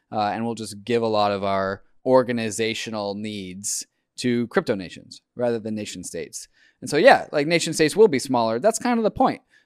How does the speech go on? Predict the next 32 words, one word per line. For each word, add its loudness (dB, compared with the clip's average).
Um, 2
nation 0
states 4
are 4
vectors -2
of -4
corruption. 0
They're 2
vectors -2
of -2
where, -2
uh, 2
centralized 2
trust 0
gets, -4
gets -4
corrupted. 0
Uh, 2
and -4
so 2
we're 0
gonna 0
f-, -6
uh, 0
build 2
out 2
these -4
new -2
protocols -6
that 0
are 2
trustless -4